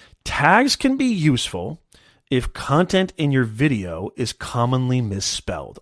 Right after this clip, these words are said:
Otherwise, tags play a minimal role in helping viewers find your video.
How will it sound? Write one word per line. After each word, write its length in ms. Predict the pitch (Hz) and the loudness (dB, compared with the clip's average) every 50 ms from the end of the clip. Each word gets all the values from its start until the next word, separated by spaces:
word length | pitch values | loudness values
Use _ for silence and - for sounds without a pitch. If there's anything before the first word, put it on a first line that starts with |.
| _ - | _ 0
Otherwise, 1120 | - 131 160 170 175 196 190 165 127 104 92 85 80 85 87 87 95 131 170 - - - - _ _ _ _ _ - - - _ _ _ _ _ - | 4 6 8 10 10 10 10 8 8 4 0 0 -4 -8 -8 -6 -6 -6 -6 -6 -8 -10 -12 _ _ _ _ _ -20 -20 -20 _ _ _ _ _ -12
tags 580 | - - 131 135 139 147 151 151 156 147 - | -6 -4 -2 0 2 2 2 0 -2 -6 -10
play 320 | - - - 143 127 127 - - | -8 -4 -2 -2 -2 -2 -2 -4
a 160 | 131 123 127 | -4 -4 -2
minimal 840 | 127 120 117 123 135 151 180 208 233 277 277 277 285 285 285 269 214 | -2 -2 -2 0 4 6 6 8 8 6 6 8 8 6 6 6 4
role 600 | 202 202 214 226 190 120 98 98 101 107 120 - _ _ _ _ _ _ _ _ - | 4 6 8 8 8 6 4 -2 -4 -6 -8 -10 _ _ _ _ _ _ _ _ -4
in 160 | 123 120 123 | -4 -2 -2
helping 640 | 113 104 - - 131 143 147 - 147 143 143 139 - - - | -4 -6 -4 -2 -2 -2 -2 -2 -2 0 0 -2 -4 -6 -10
viewers 800 | 117 101 98 104 104 107 107 104 101 95 95 95 95 - - - _ _ _ _ _ _ | -12 -10 -8 -4 -2 0 0 0 0 -2 -4 -4 -6 -10 -12 -14 _ _ _ _ _ _
find 420 | - - - - 98 98 98 92 | -18 -12 -8 -6 -4 -4 -4 -4
your 100 | 87 90 | -6 -8
video. 480 | 87 85 82 76 69 - - - - | -8 -10 -10 -12 -12 -14 -16 -20 -20